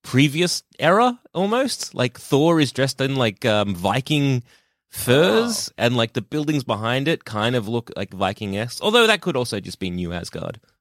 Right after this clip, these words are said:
Speaker 2: Yeah, I don't know. Yeah, it's, it's a good question. I was wondering how Jane Foster, because I think in the past we've speculated that it'll be multiverse shit, but I'm becoming less and less sure of that now.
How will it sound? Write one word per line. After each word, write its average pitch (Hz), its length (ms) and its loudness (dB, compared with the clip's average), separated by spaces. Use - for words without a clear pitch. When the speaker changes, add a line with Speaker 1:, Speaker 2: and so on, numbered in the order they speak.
Speaker 2:
Yeah, 240 180 0
I 269 120 2
don't 262 120 -4
know. 240 80 -2
Yeah, 220 220 2
it's, 180 200 -6
it's 202 220 -8
a 202 40 -14
good 254 140 -12
question. 170 400 -4
I 175 80 2
was 196 160 -2
wondering 220 420 -4
how 156 360 2
Jane 135 280 -6
Foster, 127 440 -4
because 143 180 -10
I 202 80 0
think 180 180 -6
in 156 100 -8
the 135 60 -4
past 151 440 0
we've 143 160 -2
speculated 135 760 0
that 120 120 -2
it'll 113 200 -6
be 113 220 -8
multiverse 113 720 -4
shit, 98 360 -12
but 123 100 -6
I'm 156 140 -2
becoming 175 340 -8
less 127 240 -4
and 120 100 -12
less 107 200 -10
sure 120 300 -8
of 104 100 -14
that 101 220 -8
now. 98 260 -14